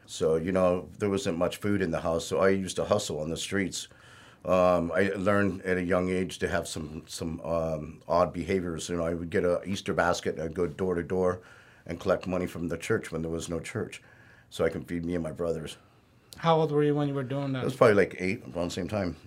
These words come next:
Speaker 1: eight o'clock, eight, eight years old. It was just constantly like that. But I did that for years like that, different styles, you know, jogathons, marathons, you know, um, whatever it was to take, make sure I had food in my stomach, my brothers.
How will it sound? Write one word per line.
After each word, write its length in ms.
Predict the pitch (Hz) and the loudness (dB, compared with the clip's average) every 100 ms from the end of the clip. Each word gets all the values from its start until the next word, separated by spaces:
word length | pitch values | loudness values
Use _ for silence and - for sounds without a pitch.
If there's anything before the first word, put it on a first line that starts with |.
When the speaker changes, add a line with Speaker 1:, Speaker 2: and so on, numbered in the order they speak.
| - | -8
Speaker 1:
eight 140 | 82 | -6
o'clock, 320 | 87 82 76 - | -2 -2 -4 -4
eight, 220 | 92 80 - - | -6 -6 -10 -6
eight 120 | 98 | -4
years 240 | 90 82 | -4 -2
old. 300 | 85 87 92 - - | 0 0 0 -8 -8
It 60 | 117 | -4
was 140 | 101 | -4
just 160 | 98 - | -4 0
constantly 440 | 90 82 85 78 | 0 0 -4 -6
like 160 | 76 - | -8 -6
that. 340 | 80 82 - | -6 -6 2
But 140 | 113 | 4
I 100 | 104 | 4
did 180 | 104 117 | 2 4
that 140 | 101 101 | 4 2
for 120 | 82 | -4
years 340 | 80 82 80 | -4 -4 -4
like 160 | 76 71 | -6 -4
that, 300 | 80 78 - | -4 -4 -8
different 560 | 92 82 80 - - - | -8 -6 -8 -10 -12 -4
styles, 640 | - 87 90 78 80 - | 2 4 2 -2 -6 -6
you 100 | 80 | -6
know, 200 | 80 69 - - - - - | -6 -8 -16 -20 -20 -18 2
jogathons, 800 | 101 82 92 - 82 82 73 | 4 4 0 0 0 0 -4
marathons, 720 | 92 90 90 80 80 80 82 - - - - - _ | -2 -2 -2 -2 -2 -4 -6 -12 -20 -20 -20 -20 _
you 100 | 82 | -4
know, 260 | 82 80 90 | -4 -4 -4
um, 320 | 85 85 82 | -2 -2 -4
whatever 340 | 90 110 107 92 | 4 8 8 6
it 40 | |
was 240 | 92 87 - | 4 2 0
to 120 | 87 | -4
take, 320 | 107 85 - | -2 -4 -2
make 140 | 92 | -2
sure 160 | - 85 | 0 -2
I 20 | |
had 160 | 80 - | -2 -4
food 160 | 87 | -6
in 60 | 78 | -4
my 80 | 76 | -8
stomach, 340 | - 80 69 | -6 -6 -6
my 120 | 76 | -10
brothers. 400 | - 80 78 - | -10 -10 -10 -12